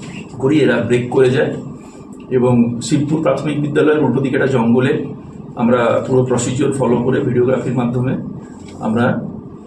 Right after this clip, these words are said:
ডেড বডিটা রিকভার করতে সক্ষম হই। মানে মহসিন হালদার, তাকে মার্ডার করে এখন পর্যন্ত যেটা আমরা পেয়েছি, ওখানে তার, আহ, দেহটাকে লুকিয়ে ফেলা হয়েছিল, মৃতদেহটাকে।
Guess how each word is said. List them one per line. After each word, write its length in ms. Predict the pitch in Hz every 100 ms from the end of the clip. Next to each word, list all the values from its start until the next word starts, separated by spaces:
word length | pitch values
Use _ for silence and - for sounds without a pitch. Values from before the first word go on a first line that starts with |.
| -
ডেড 240 | - 131 131
বডিটা 420 | 123 120 - - - -
রিকভার 320 | 107 107 120
করতে 240 | - 127 127
সক্ষম 400 | 110 - 107 98
হই। 100 | 98 - - - - -
মানে 360 | 110 110 110 110 - - -
মহসিন 340 | 123 131 156
হালদার, 580 | 139 127 123 139 - - - - - - - -
তাকে 500 | - - 123 113 110 - - - - -
মার্ডার 340 | 117 117 120 120
করে 340 | 127 156 196 - - - - -
এখন 260 | 120 123
পর্যন্ত 200 | 120 117
যেটা 240 | 120 117 117
আমরা 200 | 113 113
পেয়েছি, 480 | 117 107 107 170 - - - - - -
ওখানে 340 | - 117 113
তার, 180 | 117 110
আহ, 640 | - - - - - - - - -
দেহটাকে 480 | 120 113 110 110 110 107 - - - -
লুকিয়ে 240 | 127 131
ফেলা 200 | 131 123
হয়েছিল, 360 | 120 113 107 - - -
মৃতদেহটাকে। 560 | 117 117 113 101 107